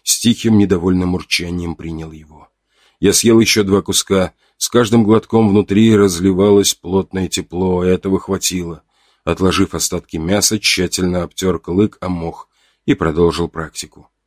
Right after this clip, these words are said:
Так и пошло. День за днем. Четкий цикл. Есть. После полного восстановления я уже перешел на самые ценные части.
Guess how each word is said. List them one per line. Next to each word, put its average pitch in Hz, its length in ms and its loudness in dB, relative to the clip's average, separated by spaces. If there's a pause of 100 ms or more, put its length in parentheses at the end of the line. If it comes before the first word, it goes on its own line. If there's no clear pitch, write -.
(240)
Так 80 220 -8
и 80 40 -12
пошло. 76 480 -10 (360)
День 87 280 0
за 80 160 -2
днем. 76 360 -14 (280)
Четкий 82 380 -10
цикл. - 380 -8 (760)
Есть. 82 500 0 (320)
После 95 300 0
полного 101 420 4
восстановления 95 720 2
я 95 140 4
уже 87 180 0
перешел 95 440 0
на 90 140 0
самые 92 400 2
ценные 87 420 -4
части. - 540 -6